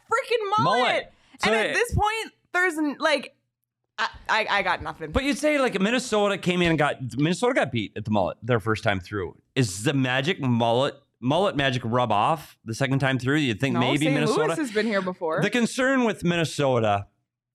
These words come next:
Speaker 2: is Colorado's on a back. They play Colorado first, fly home,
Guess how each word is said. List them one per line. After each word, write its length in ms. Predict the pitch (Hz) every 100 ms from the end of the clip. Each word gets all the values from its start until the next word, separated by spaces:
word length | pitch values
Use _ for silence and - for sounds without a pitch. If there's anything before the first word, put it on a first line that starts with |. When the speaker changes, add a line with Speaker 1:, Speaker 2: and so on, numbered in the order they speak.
| _ -
Speaker 2:
is 200 | 131 -
Colorado's 560 | 143 139 110 110 107
on 100 | 98
a 40 | 90
back. 340 | 95 101 - 76 98
They 120 | 127
play 160 | 127 131
Colorado 460 | 165 190 156 135
first, 420 | - 110 107 107 - _ -
fly 240 | 165 160
home, 500 | 139 117 113 110 107